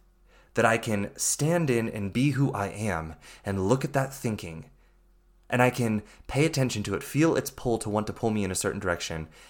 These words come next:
And that doesn't mean I have to follow it. And from there, when I recognize the mind is a tool that I get to use and I can feel its power over there wanting to pull me towards these thoughts and beliefs, guess what I also recognize?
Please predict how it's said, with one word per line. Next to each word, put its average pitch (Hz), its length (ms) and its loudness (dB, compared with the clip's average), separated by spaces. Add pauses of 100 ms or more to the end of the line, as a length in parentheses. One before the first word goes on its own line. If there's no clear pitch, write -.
(120)
And 107 120 2
that 107 100 2
doesn't 139 220 6
mean 156 120 4
I 135 40 6
have 123 160 -2
to - 80 -10
follow 87 340 0
it. - 200 -10 (360)
And 113 160 0
from 117 320 -2
there, 104 720 2 (140)
when 120 140 4
I 131 80 6
recognize 127 520 2
the - 80 -2
mind 131 240 2
is 110 100 -2
a 107 40 -4
tool 139 320 0
that 107 200 0
I 131 160 0
get 135 160 0
to 104 120 -6
use 107 280 0
and 101 60 -4
I 92 60 -2
can 98 140 -8
feel 160 320 -2
its - 260 -4
power 165 480 2
over 107 180 2
there 101 160 6
wanting 143 440 0
to 117 60 -2
pull 156 220 0
me 107 260 -2 (640)
towards 160 340 2
these 127 200 0
thoughts 110 240 -2
and 104 100 -2
beliefs, 107 520 -4 (320)
guess 127 220 4
what 117 100 2
I 104 80 4
also 101 300 2
recognize? - 640 -14